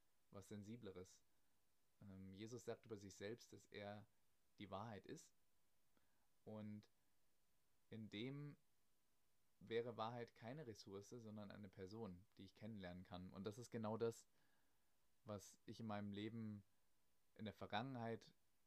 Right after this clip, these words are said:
erlebt habe, dass ich eine Person kennenlerne, einen Gott, der wirklich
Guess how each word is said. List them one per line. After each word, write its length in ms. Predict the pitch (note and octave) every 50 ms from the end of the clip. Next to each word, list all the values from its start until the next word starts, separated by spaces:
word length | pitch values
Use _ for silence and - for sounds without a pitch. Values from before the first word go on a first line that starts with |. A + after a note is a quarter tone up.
| - - G#2+
erlebt 380 | F#2+ F#2+ G#2 B2 - - - B2+
habe, 260 | B2+ C3+ C3+ D#3+ D#3
dass 180 | C3 G2 F#2+
ich 160 | G2+ F#2+ - -
eine 80 | F2
Person 480 | - - A#2 F2+ F2+ G2+ G#2 A#2+ C3 B2
kennenlerne, 600 | - C3+ B2 B2 B2 A#2 A#2 A#2+ B2+ D3 E3 E3+ - - - - - - - - - - - - - -
einen 180 | - G#2 G2 F#2+
Gott, 240 | G#2 A2 A#2 - -
der 120 | G2+ G2
wirklich 260 | G#2+ F#2+ - G2+ F#2+